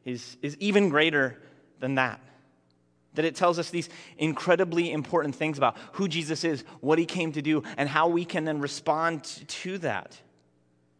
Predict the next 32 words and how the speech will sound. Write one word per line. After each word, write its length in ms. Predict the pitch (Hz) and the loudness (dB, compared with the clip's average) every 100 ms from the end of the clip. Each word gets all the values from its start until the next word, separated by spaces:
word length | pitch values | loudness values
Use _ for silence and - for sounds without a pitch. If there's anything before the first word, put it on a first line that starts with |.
| _ _ _ - | _ _ _ -12
Because 240 | 160 175 175 | -2 0 0
at 60 | |
the 180 | 165 - | -2 0
end 140 | 196 | 0
of 60 | 240 | 0
the 80 | 202 | -4
story, 600 | - 202 208 151 143 175 - - - _ _ _ _ _ _ 170 | -2 2 2 2 0 -6 -18 -20 -20 _ _ _ _ _ _ -12
the 160 | 147 175 | -2 2
result 360 | 175 147 196 | 2 4 4
that 120 | 196 - - | 4 -2 -10
really 400 | 185 214 214 202 | -10 0 2 2
matters 440 | 185 170 170 143 | 4 4 4 2
when 120 | 139 139 | 0 0
John 180 | 160 | 2
is 80 | 156 | 0
sharing 340 | - 156 143 131 | -2 -2 -2 -2
with, 280 | 143 - | -4 -4
this 180 | 131 135 | -6 -4
with 180 | 143 147 | -2 -2
us 180 | 117 - | -4 -4
is, 180 | 139 135 - - | -8 -8 -16 -14
is 280 | - 120 170 | -8 -2 2
not 220 | 190 220 | 4 6
that 160 | 190 160 | 6 6
there 120 | 170 | 4
was 160 | 170 156 | 4 2
a 40 | |
wedding 280 | 135 139 135 | 2 2 2
where 160 | 127 | 0
they 240 | 127 131 127 | 4 2 2
thankfully, 500 | 131 147 147 143 147 | 0 -2 0 0 0
whew, 120 | 143 | -2